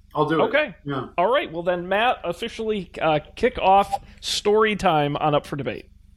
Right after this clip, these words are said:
Speaker 1: Okay. So, let's see. It's raining outside currently. This isn't part of the story.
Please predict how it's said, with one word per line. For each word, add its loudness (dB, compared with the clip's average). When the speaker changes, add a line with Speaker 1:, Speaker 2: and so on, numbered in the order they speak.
Speaker 1:
Okay. 2
So, 0
let's 2
see. 0
It's 2
raining 4
outside 2
currently. 0
This 0
isn't -2
part 4
of -4
the -12
story. -2